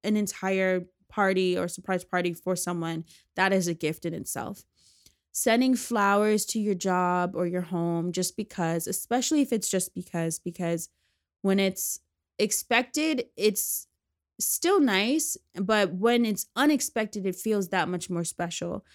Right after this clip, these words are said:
Um, 'cause again, that thoughtfulness is what makes it feel more, like, intentional. And, uh, another gift,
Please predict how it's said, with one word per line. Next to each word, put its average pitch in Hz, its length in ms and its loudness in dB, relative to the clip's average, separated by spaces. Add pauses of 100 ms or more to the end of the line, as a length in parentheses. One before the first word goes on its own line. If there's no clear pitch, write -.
(420)
Um, 170 380 0 (120)
'cause 185 180 -2
again, 185 320 2
that 175 240 0
thoughtfulness 190 840 0
is 180 300 -4
what 170 460 -2
makes 190 480 0
it - 140 -6
feel 175 680 0
more, 175 560 -2
like, 160 400 -6 (1400)
intentional. 196 800 -2 (560)
And, 196 580 2
uh, 185 480 0
another 214 540 2
gift, 190 480 0